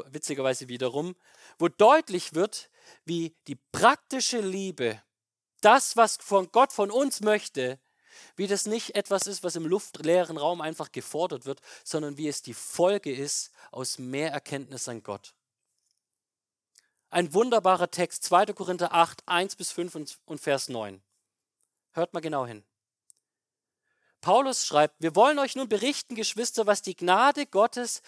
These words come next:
in den Gemeinden Mazedoniens bewirkt hat." Also auch Philippi, das war da. "Sie haben sich nicht nur in schwerer Be-, Bedrängnis bewährt,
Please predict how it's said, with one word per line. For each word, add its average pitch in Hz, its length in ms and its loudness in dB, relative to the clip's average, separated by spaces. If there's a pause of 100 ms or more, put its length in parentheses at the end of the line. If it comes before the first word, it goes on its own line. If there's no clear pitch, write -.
(160)
in 185 140 -4
den 180 100 -4
Gemeinden 185 540 2
Mazedoniens 196 880 -2
bewirkt 160 500 -4
hat." - 300 -14 (120)
Also 117 240 -10
auch 160 160 -6
Philippi, 139 460 -6
das 123 220 -14
war 175 160 2
da. 110 240 -14 (1400)
"Sie 226 200 4
haben 285 180 8
sich 269 280 -4
nicht 269 400 2
nur 269 160 0
in 240 100 0
schwerer 311 640 8
Be-, 269 220 -2
Bedrängnis 269 680 4
bewährt, 214 800 6